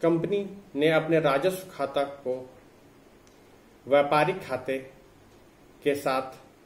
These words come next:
जोड़ दिया। यहीं से धन का निकासी आरंभ हो गया।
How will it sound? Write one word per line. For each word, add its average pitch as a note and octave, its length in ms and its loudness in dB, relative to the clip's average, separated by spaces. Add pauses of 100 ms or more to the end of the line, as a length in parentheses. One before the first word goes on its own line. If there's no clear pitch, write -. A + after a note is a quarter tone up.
(120)
जोड़ D#3+ 260 6
दिया। G2+ 340 -6 (2500)
यहीं F3 240 8
से F#3+ 480 -4
धन D3 320 0
का D#3 140 0
निकासी C#3+ 720 -4 (480)
आरंभ C3 320 2
हो G#2+ 200 -4
गया। G2 260 -12